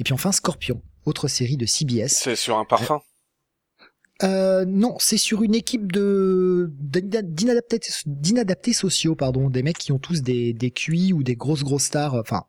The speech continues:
Speaker 1: en général, ils sont, ils sont plutôt bons. Le personnage principal a un Q I de cent quatre-vingt-dix-sept, qui est le quatrième Q I le plus élevé du monde. C'est un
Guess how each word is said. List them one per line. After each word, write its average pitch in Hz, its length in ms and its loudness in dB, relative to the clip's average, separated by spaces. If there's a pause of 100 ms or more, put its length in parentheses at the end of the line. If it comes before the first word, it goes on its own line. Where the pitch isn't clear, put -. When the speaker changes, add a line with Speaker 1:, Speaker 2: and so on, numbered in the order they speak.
(340)
Speaker 1:
en 117 40 -10
général, 123 300 0
ils 117 60 -4
sont, - 180 -8 (120)
ils - 80 -2
sont 123 100 -2
plutôt 135 300 -4
bons. 135 140 -2
Le - 360 -18
personnage 127 260 -2
principal 131 420 -2
a 117 40 -2
un 113 80 -4
Q 139 200 -2
I 143 60 -2
de 139 60 -10
cent 131 100 -2
quatre-vingt-dix-sept, 135 720 -2 (380)
qui 117 300 -2
est - 20 -2
le 113 220 0
quatrième 135 480 -2
Q 139 200 -2
I 139 40 0
le 123 80 0
plus 120 200 -6
élevé 120 180 -2
du 127 100 0
monde. 151 320 2 (640)
C'est - 240 -2
un 113 500 -2